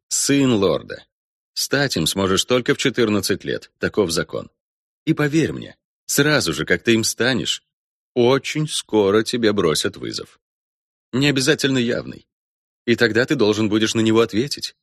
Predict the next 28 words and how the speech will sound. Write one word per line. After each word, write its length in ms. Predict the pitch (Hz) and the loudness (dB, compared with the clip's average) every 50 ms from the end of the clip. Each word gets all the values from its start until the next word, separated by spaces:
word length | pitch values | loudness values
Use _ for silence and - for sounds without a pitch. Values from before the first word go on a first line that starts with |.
| _ _ _ _ _ _ _ _ - | _ _ _ _ _ _ _ _ -8
Сам». 540 | - - - - - 67 82 90 - - _ _ _ _ _ _ _ _ _ _ _ _ _ _ _ _ _ _ _ _ | -6 -4 -4 -4 -4 -6 -6 -8 -10 -12 _ _ _ _ _ _ _ _ _ _ _ _ _ _ _ _ _ _ _ _
Пока, 460 | - 85 80 - - 127 139 139 113 82 | -2 -2 -2 -2 0 0 2 2 2 2
до 120 | 82 80 | 0 0
твоего 260 | 73 87 90 92 95 | 0 2 2 2 2
совершеннолетия, 840 | - - 92 87 - - 95 92 85 82 117 139 - - 71 - - _ _ _ _ | 2 2 0 0 0 0 -2 0 0 2 2 2 0 0 -2 -4 -4 _ _ _ _
формально 640 | - - 104 92 104 120 139 139 135 127 127 120 | -2 0 0 0 2 0 0 0 0 2 2 2
вы 160 | 110 110 120 110 | 2 2 0 0
все 220 | - - 151 151 | 0 0 0 0
находитесь 540 | 139 120 110 - 131 123 123 107 113 107 - | 0 0 0 0 0 0 0 0 -2 -4 -2
под 180 | - 107 98 | -2 -2 0
защитой 440 | 95 92 87 - - 110 - - 82 | 0 0 0 0 -2 -4 -4 -4 -4
короля, 460 | - 85 73 71 64 58 55 50 - _ _ _ _ _ _ _ _ _ | -4 -4 -6 -6 -6 -6 -10 -10 -12 _ _ _ _ _ _ _ _ _
хотя 320 | - - - - - - 107 | -8 -8 -6 -2 0 0 2
я 140 | 95 87 | 2 2
не 120 | 87 95 90 | 2 2 0
слишком 400 | - - 82 82 - - 82 71 | 0 -2 -2 -2 -2 -4 -4 -4
бы 80 | 76 | -2
на 80 | 69 71 | -4 -4
нее 240 | 71 71 71 71 67 | -2 -2 -2 -2 -2
полагался. 640 | - 69 69 65 64 58 57 - - - - - _ _ _ _ _ _ _ _ _ _ _ | -2 -2 -4 -4 -6 -8 -10 -8 -10 -10 -10 -12 _ _ _ _ _ _ _ _ _ _ _
И 140 | - 104 120 | -2 0 2
любой 360 | 131 147 143 123 147 139 98 | 2 2 2 2 2 2 2
вызов 400 | 82 98 123 107 82 87 78 - | 2 2 0 0 0 -2 -4 -4
вам — 460 | 80 73 69 87 127 127 78 53 - _ _ _ - | -4 -4 -2 -2 0 -2 -4 -6 -10 _ _ _ 0
это 280 | 131 127 113 - 127 | 0 0 2 2 2
оскорбление 680 | 117 - - - 131 113 107 107 110 98 98 104 98 92 | 0 0 0 0 0 0 2 2 2 2 2 0 0 0
его 160 | 92 92 90 | 0 0 0
величества. 720 | 82 82 71 67 - - - - - - - 50 - - | 0 0 -2 -4 -6 -8 -8 -10 -10 -10 -10 -12 -12 -12